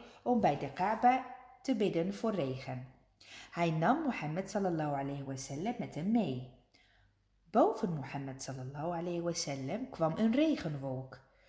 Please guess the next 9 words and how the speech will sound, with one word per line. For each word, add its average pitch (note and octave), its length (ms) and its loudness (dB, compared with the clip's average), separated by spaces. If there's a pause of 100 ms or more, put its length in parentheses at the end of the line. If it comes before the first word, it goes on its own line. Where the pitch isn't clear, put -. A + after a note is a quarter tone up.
(200)
Toen G3+ 180 0
ze E3 140 0
samen C4+ 460 0
gebed F3 440 0
deden, D3+ 480 0 (140)
ging A#3+ 200 6
het A#3+ 140 2
meteen C4 460 4
regenen. F#3 680 2